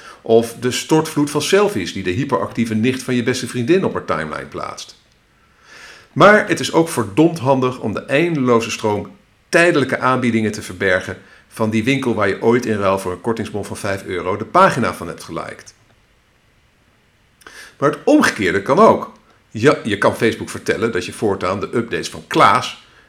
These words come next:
die altijd de meest hilarische filmpjes weet te vinden, graag als eerste wilt zien. Net als de updates van je beste vriendin. En daarvoor geef je bij die persoon of dat bedrijf aan:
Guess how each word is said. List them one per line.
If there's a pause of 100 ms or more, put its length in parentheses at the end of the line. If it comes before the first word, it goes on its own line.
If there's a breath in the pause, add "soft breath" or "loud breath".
die
altijd
de
meest
hilarische
filmpjes
weet
te
vinden, (180 loud breath)
graag
als
eerste
wilt
zien. (540 soft breath)
Net
als
de
updates
van
je
beste
vriendin. (640 soft breath)
En
daarvoor
geef
je
bij
die
persoon (260)
of
dat
bedrijf
aan: